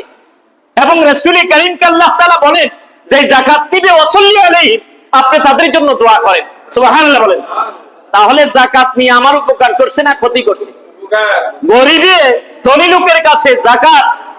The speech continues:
Speaker 1: নিয়ে গ-, ধনী লোকের উপকার করছে। সুবহানাল্লাহ বলেন। তাহলে এখানে রাগ করার দরকার আসেনি, বরঞ্চ তার জন্য আরো দোয়া করার কথা, তাকে আরো বেশি দেওয়ার কথা। আল্লাহ আমাদেরকে বুঝার তৌফিক দান করেন। এই জন্য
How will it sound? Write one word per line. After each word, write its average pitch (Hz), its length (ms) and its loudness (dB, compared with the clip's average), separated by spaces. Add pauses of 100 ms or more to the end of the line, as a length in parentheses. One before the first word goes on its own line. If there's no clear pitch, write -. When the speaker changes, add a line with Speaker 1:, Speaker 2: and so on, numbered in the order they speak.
(140)
Speaker 1:
নিয়ে 294 680 0 (300)
গ-, 254 260 0
ধনী 302 220 2
লোকের 381 300 0
উপকার 240 380 0
করছে। 240 320 -4 (240)
সুবহানাল্লাহ 302 520 0
বলেন। 262 200 0 (960)
তাহলে 269 320 2
এখানে 294 360 2
রাগ 277 300 0
করার 311 200 0
দরকার 311 340 0
আসেনি, 254 320 -2 (720)
বরঞ্চ 302 380 2 (120)
তার 302 200 2
জন্য 311 200 2
আরো 320 180 2
দোয়া 330 200 2
করার 359 280 2
কথা, 285 400 0 (400)
তাকে 247 260 2
আরো 330 260 4
বেশি 370 300 0
দেওয়ার 359 280 0
কথা। 269 520 -2 (100)
আল্লাহ 302 260 2
আমাদেরকে 320 340 -2
বুঝার 302 280 2
তৌফিক 330 360 0
দান 220 180 0
করেন। - 220 -4 (680)
এই 233 160 0
জন্য 320 520 2